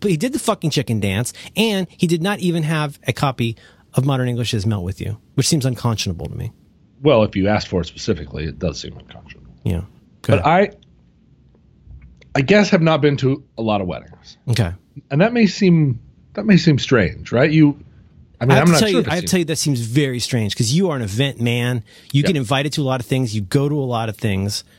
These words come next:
Speaker 2: Yeah.
Speaker 1: It seems
Speaker 2: I
Speaker 1: like
Speaker 2: do.
Speaker 1: you would have been to forty weddings.
Speaker 2: Yes. I s-, I, you know, like, I,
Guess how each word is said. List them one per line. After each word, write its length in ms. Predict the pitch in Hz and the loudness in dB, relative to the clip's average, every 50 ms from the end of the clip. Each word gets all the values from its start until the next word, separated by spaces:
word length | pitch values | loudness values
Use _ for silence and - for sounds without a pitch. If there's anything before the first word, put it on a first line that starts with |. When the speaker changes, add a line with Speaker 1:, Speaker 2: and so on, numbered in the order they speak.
| _ _ _ | _ _ _
Speaker 2:
Yeah. 220 | - 98 82 85 82 - - - - - | -4 -4 -4 -4 -6 -10 -10 -10 -10 -10
Speaker 1:
It 180 | - - - - | -10 -10 -4 -2
seems 280 | - - 214 247 269 240 | 0 0 0 0 0 0
Speaker 2:
I 40 | - | 0
Speaker 1:
like 100 | 101 104 | 0 2
Speaker 2:
do. 60 | 160 | 0
Speaker 1:
you 100 | 170 180 | 2 0
would 100 | 175 170 | 0 -2
have 180 | 156 127 113 _ | -4 -6 -4 _
been 420 | 139 139 139 135 131 135 131 127 - _ _ _ _ - - | -2 0 0 0 -2 -2 -4 -6 -10 _ _ _ _ -6 -2
to 440 | - 139 127 120 117 110 110 107 104 - _ _ _ _ _ | 0 2 2 2 0 0 -2 -4 -6 -8 _ _ _ _ _
forty 880 | - - - - - - - - 185 185 185 180 180 185 175 175 - - | -6 -4 -2 -2 -2 -4 0 0 0 0 0 0 -2 -2 -2 -4 -4 -4
weddings. 540 | 143 127 123 113 98 80 87 104 - - - - _ _ _ _ _ _ _ _ _ _ _ _ _ _ _ _ _ _ _ _ _ _ _ _ _ _ _ _ _ _ _ | -2 -2 -2 -2 -4 -6 -6 -8 -8 -10 -12 -16 _ _ _ _ _ _ _ _ _ _ _ _ _ _ _ _ _ _ _ _ _ _ _ _ _ _ _ _ _ _ _
Speaker 2:
Yes. 480 | 156 190 156 98 - - - - - - _ | 4 4 4 2 -2 -8 -14 -16 -20 -18 _
I 120 | - 147 151 | 0 0 0
s-, 280 | 135 - - - - _ _ | 0 -2 -10 -16 -18 _ _
I, 180 | 139 143 139 - - | -2 -2 -2 -2 -4
you 100 | 147 143 | -4 -2
know, 220 | 147 143 147 143 139 | -2 -2 -2 0 0
like, 240 | 135 127 120 - - | 0 -2 -2 -4 -6
I, 340 | 117 120 123 127 131 131 - | -4 -2 0 0 0 0 -4